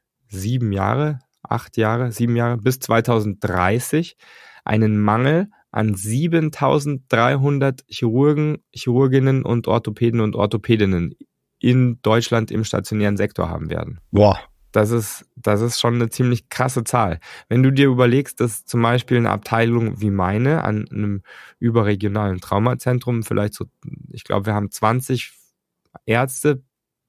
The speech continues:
Speaker 1: da fest, ja, ähm, das ist ein Krankenhaus, zwanzig Ärzte und jetzt fehlen aber siebentausenddreihundert. Das ist, das ist halt wirklich ein, ein Wort, ja.
Speaker 2: Ja.
Speaker 1: Und, ähm,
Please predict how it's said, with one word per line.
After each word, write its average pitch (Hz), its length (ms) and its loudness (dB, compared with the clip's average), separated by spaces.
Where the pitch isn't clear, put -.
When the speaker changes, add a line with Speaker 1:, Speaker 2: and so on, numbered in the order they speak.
Speaker 1:
da 135 180 2
fest, 143 440 -2
ja, 117 260 2
ähm, 113 400 2
das 107 160 -2
ist 117 140 -4
ein 117 260 0
Krankenhaus, 95 680 -4
zwanzig 107 440 -2
Ärzte 104 380 -2
und 90 160 -4
jetzt 101 220 -4
fehlen 135 400 4
aber 117 360 0
siebentausenddreihundert. 120 1700 0
Das 98 200 -2
ist, 120 260 -6
das 110 280 -4
ist 117 100 -6
halt 113 220 2
wirklich 113 240 -2
ein, 117 160 -2
ein 120 180 0
Wort, 107 360 0
ja. 95 280 -4
Speaker 2:
Ja. 110 280 6
Speaker 1:
Und, 113 680 2
ähm, 107 540 2